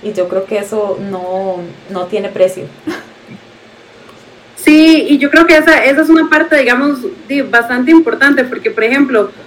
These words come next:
Speaker 2: o sea, uno puede llegar a armar un viaje a Europa con la mitad del presupuesto que le cuesta un viaje con una agencia de viajes, y como bien menciona usted, eh, uno lo acopla, digamos, a los gustos de uno.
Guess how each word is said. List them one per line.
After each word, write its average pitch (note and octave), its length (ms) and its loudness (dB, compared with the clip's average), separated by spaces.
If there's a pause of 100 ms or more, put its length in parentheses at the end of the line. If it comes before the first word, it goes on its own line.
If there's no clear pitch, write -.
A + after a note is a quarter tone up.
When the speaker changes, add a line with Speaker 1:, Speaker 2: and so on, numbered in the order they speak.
(100)
Speaker 2:
o - 40 -20
sea, C#4 200 4
uno C#4 240 2
puede D#4 200 6
llegar D#4 320 4
a C4+ 60 4
armar A#3 260 0
un C#4 120 0
viaje D4 240 0
a B3 60 0
Europa A#3 400 0
con D4 140 -2
la B3+ 120 0
mitad A3 340 0
del C#4 160 -2
presupuesto B3+ 640 -2
que D#4 80 -2
le A3+ 160 0
cuesta A3 300 0
un B3+ 80 -2
viaje C#4 340 2
con A3+ 100 0
una G#3 200 2
agencia B3+ 400 2
de G3+ 60 4
viajes, A#3 360 4
y - 40 -14
como A3 240 -4
bien A3 180 2
menciona C#4 360 2
usted, C#4 260 2 (580)
eh, A#3 380 6
uno C#4 180 4
lo D4 80 6
acopla, B3+ 460 0
digamos, B3+ 300 2
a C#4+ 80 2
los G#3 180 2
gustos B3 300 0
de A3 80 2
uno. B3+ 300 0